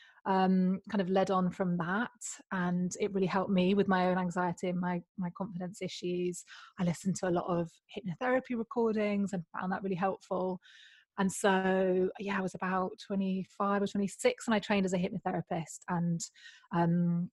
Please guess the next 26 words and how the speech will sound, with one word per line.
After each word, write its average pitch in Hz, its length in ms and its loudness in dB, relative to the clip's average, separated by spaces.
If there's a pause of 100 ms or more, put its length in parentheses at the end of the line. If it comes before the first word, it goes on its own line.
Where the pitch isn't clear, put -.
you 190 140 0
know, 175 220 0
after 185 280 0
a 180 80 0
couple 185 240 -2
of 180 40 4
years, 175 220 2
started 185 320 -4
to, 180 220 0 (320)
to 196 180 -4
really 190 200 4
focus 180 360 0
on 180 80 -2
helping 180 380 -2
people 196 260 -4
with 175 80 -2
anxiety, 175 580 -4
'cause 190 160 -10
that - 140 -8
had 190 120 -6
been, 196 280 -4 (600)
you 196 100 -2
know, 170 120 -2
my, 170 280 -2
my 175 200 -2
experience. - 840 -8